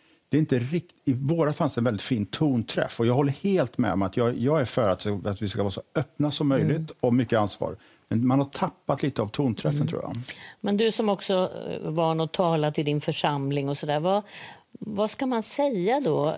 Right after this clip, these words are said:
Speaker 2: som ledare till ett folk så att vi förhindrar att fler dör och smittan sprider sig?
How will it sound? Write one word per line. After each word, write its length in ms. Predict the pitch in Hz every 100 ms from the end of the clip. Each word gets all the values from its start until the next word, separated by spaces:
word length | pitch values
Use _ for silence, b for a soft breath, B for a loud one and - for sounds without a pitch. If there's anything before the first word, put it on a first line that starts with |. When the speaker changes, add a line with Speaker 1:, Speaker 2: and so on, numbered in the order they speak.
| -
Speaker 2:
som 300 | - 175 165
ledare 600 | 185 196 147 135 139 147
till 200 | - 151
ett 120 | 156
folk 380 | - 147 139 135
så 140 | -
att 220 | 147 - B B B -
vi 340 | 175 175 170
förhindrar 720 | - 190 180 147 147 135 143
att 140 | 147
fler 300 | - 139 135
dör 440 | 135 139 135 131 131
och 240 | 131 131
smittan 460 | - 160 - - 127
sprider 380 | - - - -
sig? 240 | - -